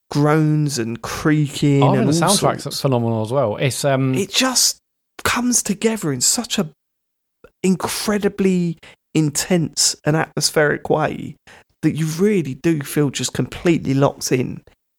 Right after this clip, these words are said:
Speaker 1: Like, it's that, I think the audio, uh, like, there's a lot of positives that I can say about what I've played of this game so far, but the audio is what's impressed me the most. It's been just stunning to listen to.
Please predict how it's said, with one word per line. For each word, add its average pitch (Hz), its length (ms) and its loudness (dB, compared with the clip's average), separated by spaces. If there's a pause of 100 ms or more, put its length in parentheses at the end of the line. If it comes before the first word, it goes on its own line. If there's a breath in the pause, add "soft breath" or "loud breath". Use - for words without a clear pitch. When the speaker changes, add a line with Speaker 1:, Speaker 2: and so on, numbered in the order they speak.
(140)
Speaker 1:
Like, - 160 -2 (220)
it's 151 460 0
that, - 180 0 (400 loud breath)
I 208 140 2
think 226 220 0
the 170 140 2
audio, 135 520 0
uh, 156 120 2 (100)
like, 151 240 -2 (400)
there's 156 180 2
a 165 40 2
lot 170 360 0 (360)
of 147 140 0
positives 151 480 -2
that 127 140 -4
I - 40 -2
can 127 180 -4
say 123 220 2
about 117 240 -2
what 123 180 -2
I've 131 140 0
played 123 280 -2
of - 100 -10
this 123 160 -6
game 127 260 0
so - 220 -8
far, - 380 -8 (480 loud breath)
but 139 120 4
the 135 140 2
audio 143 380 2
is 117 140 -4
what's - 200 -2
impressed 127 340 -4
me 120 80 -4
the 117 80 -2
most. 113 380 -4
It's - 120 -4
been 123 440 -4 (260)
just - 220 -2
stunning - 800 -2
to - 140 -6
listen - 340 -6
to. - 260 -8